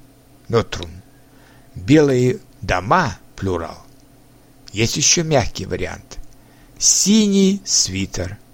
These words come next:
маскулин, синяя куртка — феминин, синее море — нойтрум,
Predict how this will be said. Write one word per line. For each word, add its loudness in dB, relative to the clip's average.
маскулин, -8
синяя 2
куртка — -2
феминин, -6
синее 2
море — 2
нойтрум, -4